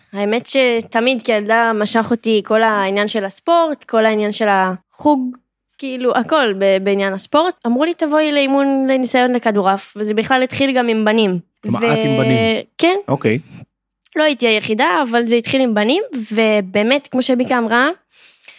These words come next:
Speaker 1: אחרי האימון הראשון, באמת, כאילו, ישר אמרתי, "זה, אני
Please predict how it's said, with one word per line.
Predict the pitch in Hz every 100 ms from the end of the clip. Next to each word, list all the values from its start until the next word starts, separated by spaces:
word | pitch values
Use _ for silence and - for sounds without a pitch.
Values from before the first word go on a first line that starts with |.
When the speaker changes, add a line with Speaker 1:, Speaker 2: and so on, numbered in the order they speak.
| _
Speaker 1:
אחרי | 220 214 254
האימון | 269 277 277
הראשון, | 240 226 294 359 403 - _ _
באמת, | 214 196 202 226 277 _ _ -
כאילו, | 233 226 214
ישר | 214 208 269 254
אמרתי, | 226 240 285 269
"זה, | 208 208 202 190
אני | 185